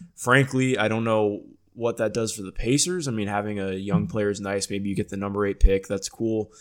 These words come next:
Um, but ultimately, I think you get a guy who's probably a couple years away from being a high-level contributor to a team that most of their primary options are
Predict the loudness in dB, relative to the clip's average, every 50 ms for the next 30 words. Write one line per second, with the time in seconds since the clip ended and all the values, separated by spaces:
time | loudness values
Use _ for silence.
0 | -20 -20 -20 _ _ _ _ -6 -4 -4 -2 -4 -4 -4 -6 -8 -10 -12 _ _
1 | _ _ -20 -20 -20 -20 _ _ 2 4 6 6 6 4 2 -4 -14 _ _ _
2 | _ -20 -20 -20 -20 _ _ _ _ _ _ _ 6 6 6 6 4 2 0 2
3 | 4 4 4 4 4 2 0 0 0 -2 -4 -10 -12 -12 -12 -12 -12 -10 -6 -4
4 | -4 -4 -2 2 2 4 4 4 4 6 6 6 6 6 4 2 0 -2 -2 -2
5 | -2 -4 -4 -6 -6 0 2 2 4 4 4 2 2 2 -2 -2 0 0 0 0
6 | 0 0 -2 -2 0 2 2 2 0 -2 -6 -4 -4 -4 -4 -6 -8 -4 -2 0
7 | 2 2 2 2 0 -2 -4 -6 -6 -8 -4 0 0 2 2 2 2 2 2 2
8 | 2 0 -2 -2 0 0 0 0 0 -2 -2 -2 -2 -4 -4 -4 -4 -4 -2 -4
9 | -4 -4 -6 _ _ _ _ _ _ _ -12 -6 -2 0 0 0 0 -2 -4 -4
10 | -2 -2 -2 -4 -4 -4 -4 -2 0 0 0 2 4 4 4 4 2 -2 -6 -6
11 | -6 -6 -6 -8 -8 -10 -12